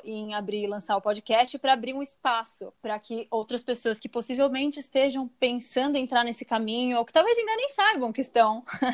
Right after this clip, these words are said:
<laughs> talvez indo pra esse caminho, possam ouvir um pouco do, das nossas experiências. Claro que elas são muito únicas, a minha se formatou de um jeito, a do Marcelinho de outra, e a de cada pessoa, com certeza, vai ter as suas nuances individuais, mas acho que é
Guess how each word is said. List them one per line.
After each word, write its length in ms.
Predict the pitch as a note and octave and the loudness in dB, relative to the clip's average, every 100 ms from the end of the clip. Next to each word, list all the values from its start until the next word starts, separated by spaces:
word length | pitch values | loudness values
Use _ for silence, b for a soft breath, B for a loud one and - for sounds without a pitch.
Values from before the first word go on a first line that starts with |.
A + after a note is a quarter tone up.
| - | -4
<laughs> 460 | - F#4+ F#4+ F4 - | -8 -6 -6 -8 2
talvez 440 | A#3 A3+ A#3 A#3 | 4 6 4 2
indo 220 | B3+ D4+ | 2 -2
pra 120 | C4+ D#4+ | -2 -6
esse 140 | - | -2
caminho, 540 | B3 A#3 A3+ B3+ D4 | 0 0 -2 -4 -4
possam 500 | D#4 C#4 B3+ C4+ D4+ | -2 4 4 4 -2
ouvir 320 | C#4+ E4+ D4+ E4+ | -2 -2 -2 -4
um 80 | F4 | 0
pouco 280 | C#4+ D#4 C#4+ | 0 0 -2
do, 280 | A#3+ A3 | -4 -6
das 180 | G#3 A3+ | -2 -4
nossas 260 | A3 A3 A3 | -4 -8 -10
experiências. 760 | A3 A#3 G#3+ A3 D4 E4+ E4+ | -6 -2 0 0 -2 -4 -8
Claro 260 | - B3+ B3 | 2 4 6
que 80 | B3 | 4
elas 120 | A3+ | 0
são 120 | A3+ | -2
muito 260 | G#3+ G#3 A3 | -6 -6 -4
únicas, 520 | G#3+ C#4 D#4 B3+ G3+ | -2 0 -2 -4 -6
a 80 | G3+ | -6
minha 320 | A3 A3+ G#3+ | -6 -6 -6
se 160 | - G3+ | -6 -2
formatou 420 | G#3+ G#3 F#3+ G#3 | 0 0 0 -2
de 80 | G3+ | -2
um 80 | |
jeito, 300 | G3 A3 C4+ | 2 4 4
a 20 | A3+ | 2
do 80 | |
Marcelinho 460 | G3+ G3 G#3+ G#3 G3+ | -2 0 0 0 -2
de 120 | F#3 | 0
outra, 380 | G#3 A#3+ B3 G#3 | 4 4 2 0
e 60 | G#3+ | 0
a 20 | |
de 100 | G3 | 2
cada 280 | A#3+ B3 C4+ | 6 6 4
pessoa, 420 | A#3 - A3 G3+ | -4 -2 -2 -2
com 100 | A3 | -6
certeza, 600 | G#3+ A3 - G#3 G3+ F#3+ - | -8 -8 -6 -4 -4 -6 -2
vai 200 | G#3 A#3 | 4 4
ter 100 | A3+ | 6
as 80 | A3 | 2
suas 340 | A3+ G3+ - - | 2 0 -2 -2
nuances 480 | A3+ A3 A3 - | 2 2 0 -4
individuais, 800 | G#3+ G3+ G#3 G3+ G3+ G#3+ C#4+ E4+ - | -4 -2 0 4 6 6 4 -2 -4
mas 260 | A3+ A#3+ B3+ | 4 4 6
acho 240 | B3+ B3 | 4 2
que 140 | - B3+ | -2 4
é 180 | A#3 | 4